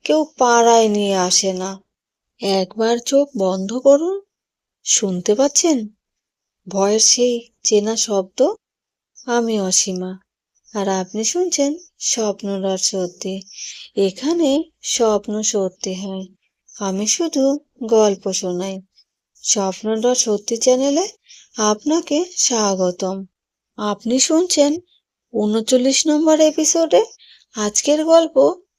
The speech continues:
শ্মশানতলার ঠাকুরমা। হ্যাঁ, ঠিকই শুনেছেন,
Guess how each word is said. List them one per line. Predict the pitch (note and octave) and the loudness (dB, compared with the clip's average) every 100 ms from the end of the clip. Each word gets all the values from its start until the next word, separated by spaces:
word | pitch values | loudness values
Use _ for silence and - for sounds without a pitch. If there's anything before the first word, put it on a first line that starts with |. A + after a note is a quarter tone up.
| _ | _
শ্মশানতলার | - - G#3+ G#3 - C#4 D#4 D#4 D4 C4 D#4 - - | -4 -2 -2 -2 -2 -2 2 2 2 0 -4 -10 -6
ঠাকুরমা। | A3+ G#3+ G3 F#3+ F#3+ G3 G3 _ _ - _ _ | -4 -4 -4 -4 -6 -8 -12 _ _ -20 _ _
হ্যাঁ, | - A3 G3 F#3+ G3+ _ _ _ - | -10 -4 -4 -4 -12 _ _ _ -4
ঠিকই | A#3 A3+ A3+ | -2 0 -2
শুনেছেন, | G#3 F#3+ F#3 F3 F#3+ F#3 | -2 -2 -4 -4 -4 -6